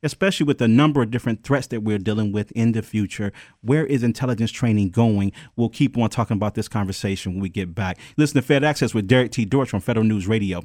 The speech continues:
fifteen hundred A M. Welcome back to Fed Access with Derek T. Dortch on Federal News Radio, fifteen hundred A M. If you're just joining us, we have been talking about intelligence training,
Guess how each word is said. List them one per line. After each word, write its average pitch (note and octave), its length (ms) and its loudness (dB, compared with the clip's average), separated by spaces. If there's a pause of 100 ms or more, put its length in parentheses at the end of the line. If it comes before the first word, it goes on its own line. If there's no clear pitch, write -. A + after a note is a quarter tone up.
(100)
fifteen G#2+ 440 -2
hundred G2+ 280 -4
A F#2 240 -6
M. B1+ 220 -16 (1040)
Welcome B2 160 2
back B2+ 140 6
to - 60 -8
Fed A#2 200 2
Access A#2 280 0
with G2+ 120 -2
Derek G#2+ 240 2
T. A2 160 0
Dortch G#2+ 280 0
on G#2 80 -2
Federal G#2+ 200 2
News G#2 220 2
Radio, G#2 320 2
fifteen A2+ 400 -2
hundred G#2+ 300 0
A G#2+ 180 2
M. G2+ 140 2 (260)
If C3+ 140 2
you're D#3 100 8
just C#3 280 2
joining B2+ 460 4
us, - 200 -6 (180)
we C3+ 140 4
have C3+ 120 4
been B2 120 6
talking - 340 2
about B2 380 0
intelligence F3 520 0
training, D#3 480 0